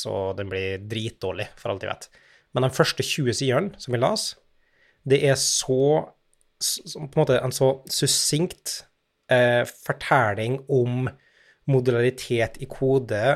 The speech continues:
og komposisjon og tankesett om arkitektur, som er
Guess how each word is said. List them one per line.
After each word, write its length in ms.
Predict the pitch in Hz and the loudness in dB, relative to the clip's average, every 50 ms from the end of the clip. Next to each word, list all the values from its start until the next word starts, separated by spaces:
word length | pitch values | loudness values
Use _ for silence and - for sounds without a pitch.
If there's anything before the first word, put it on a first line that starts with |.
| - - | 0 -4
og 60 | 139 - | -8 -4
komposisjon 1040 | - 131 120 - - 120 - - 131 - - - - 123 120 120 135 151 165 156 151 - - - - - _ _ _ | -4 -4 -4 -4 -6 -8 -4 -4 -4 -2 -4 -4 -4 -4 -4 -2 0 0 -2 -2 -4 -8 -18 -20 -20 -20 _ _ _
og 420 | - 143 123 123 120 120 127 - - | 0 2 4 4 4 4 2 0 -4
tankesett 840 | - - 156 156 147 151 - 113 - - 127 139 - - _ - - - - _ _ | -2 0 0 0 2 0 0 -2 2 2 0 0 0 -6 _ -12 -12 -12 -16 _ _
om 140 | 139 131 143 | -2 0 0
arkitektur, 720 | 139 127 113 - - 123 - - - - 131 147 190 202 185 - _ _ - - - - - _ | 0 0 -2 -2 -4 -6 -6 -6 -8 -6 -4 -2 -2 -2 -4 -6 _ _ -20 -20 -20 -20 -20 _
som 220 | - - 135 139 143 | -6 -4 -4 -2 0
er 300 | 147 139 139 143 - - | 2 2 2 2 0 -6